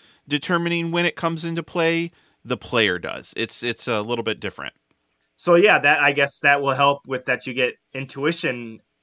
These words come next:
Speaker 2: for your skill, but you don't get,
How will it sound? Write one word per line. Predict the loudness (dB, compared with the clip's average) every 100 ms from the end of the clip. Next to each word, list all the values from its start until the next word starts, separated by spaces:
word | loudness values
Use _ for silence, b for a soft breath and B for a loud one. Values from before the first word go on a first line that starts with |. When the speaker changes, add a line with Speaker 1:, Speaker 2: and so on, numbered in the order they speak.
| _
Speaker 2:
for | -4
your | -2 -4
skill, | -2 2 4 4 0 _ _ _ _ _ _ _ _ _ _
but | 2 2 0
you | -4
don't | 4 4 4 0
get, | 2 4 2